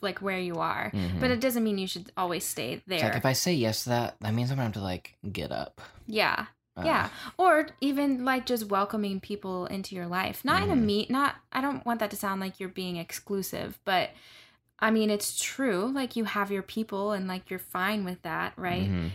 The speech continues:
Speaker 1: And, like, saying yes to this lunch or coffee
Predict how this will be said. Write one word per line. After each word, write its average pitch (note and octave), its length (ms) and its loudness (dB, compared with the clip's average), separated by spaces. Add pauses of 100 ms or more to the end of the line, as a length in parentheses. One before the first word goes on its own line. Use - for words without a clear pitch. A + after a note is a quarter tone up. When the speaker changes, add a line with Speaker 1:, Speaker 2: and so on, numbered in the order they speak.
Speaker 1:
And, A3 120 2
like, G#3 200 2
saying G#3+ 480 0
yes F#3+ 360 -4
to G#3 140 -6
this F#3+ 320 -6 (420)
lunch F#3+ 440 -2
or G3+ 60 0
coffee G3 600 -6